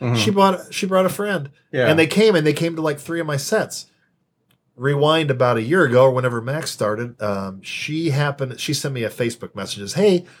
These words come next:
Speaker 2: I've got a friend of mine who's coming up to the comedy club, and he's a really good kid, and he just needs somebody to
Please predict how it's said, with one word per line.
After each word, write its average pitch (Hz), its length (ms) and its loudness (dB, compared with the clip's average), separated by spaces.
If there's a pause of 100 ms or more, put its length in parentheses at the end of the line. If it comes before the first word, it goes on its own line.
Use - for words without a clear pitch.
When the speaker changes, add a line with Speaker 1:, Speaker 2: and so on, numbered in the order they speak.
(320)
Speaker 2:
I've 180 180 2
got 175 180 4
a 139 40 4
friend 151 340 -2
of 113 80 -6
mine 104 520 -4
who's 120 320 -2
coming 139 260 0
up 131 120 0
to 120 80 -4
the 107 100 -2
comedy 120 400 -2
club, 98 500 -4
and 104 380 -6
he's 110 160 -4
a 98 80 -6
really 147 360 2
good 135 360 2
kid, 135 260 2
and 120 100 -10
he 113 60 -10
just 131 240 -4
needs 127 160 -4
somebody 120 360 -4
to 95 140 -6